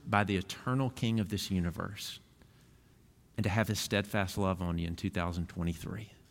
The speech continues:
He will not forget you. It's an invitation. Let's pray. Father, the simple fact that your eternal Son invites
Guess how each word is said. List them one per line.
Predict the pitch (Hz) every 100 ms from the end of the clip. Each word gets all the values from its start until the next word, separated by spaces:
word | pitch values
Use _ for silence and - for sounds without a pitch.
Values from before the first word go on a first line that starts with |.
| - - -
He | -
will | 98 104
not | 117
forget | - 131 151
you. | - 92 - - - - - -
It's | 110
an |
invitation. | 104 104 95 80 92 -
Let's | 104
pray. | - 90 - - - - - - - - - - - - - - - -
Father, | 151 147 135
the | 117
simple | - 170 156
fact | 127 - 147 131 127
that | 120 143
your | 113
eternal | - 147 127
Son | 107 - 127 110
invites | 104 101 110 127 - - -